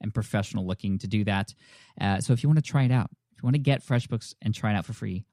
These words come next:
all you have to do is go to get freshbooks dot com and enter Ask Pat in the How Did You Hear About Us section.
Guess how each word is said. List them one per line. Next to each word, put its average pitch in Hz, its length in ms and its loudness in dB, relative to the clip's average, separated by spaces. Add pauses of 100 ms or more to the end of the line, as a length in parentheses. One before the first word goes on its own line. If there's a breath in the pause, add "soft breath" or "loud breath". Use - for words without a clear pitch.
all 107 220 0
you 123 80 4
have 113 80 2
to 117 80 0
do 104 140 0
is 95 80 -2
go 98 100 -6
to 90 100 -4 (140)
get 120 260 0
freshbooks 123 520 -2
dot 135 200 2
com 98 380 0 (300 soft breath)
and 117 160 2
enter - 340 0
Ask 120 260 0
Pat - 400 -2 (140)
in 104 140 2
the 101 100 0
How 123 300 0
Did 135 160 -4
You 117 80 -2
Hear 107 180 -2
About 98 220 -2
Us - 240 -6
section. - 580 -8